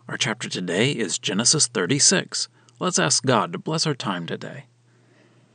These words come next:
Heavenly Father, as we go through this tougher section of names, we pray that we would trust in you and have faith in you, and that you would help us to understand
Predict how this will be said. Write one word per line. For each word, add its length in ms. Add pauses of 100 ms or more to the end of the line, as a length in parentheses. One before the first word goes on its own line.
(460)
Heavenly 400
Father, 480 (260)
as 140
we 340
go 160
through 320
this 460 (340)
tougher 300
section 500
of 180
names, 520
we 60
pray 360
that 320 (500)
we 100
would 360 (560)
trust 420
in 140
you 400
and 140
have 180
faith 400
in 140
you, 400
and 120
that 200
you 100
would 300 (640)
help 260
us 300
to 320
understand 840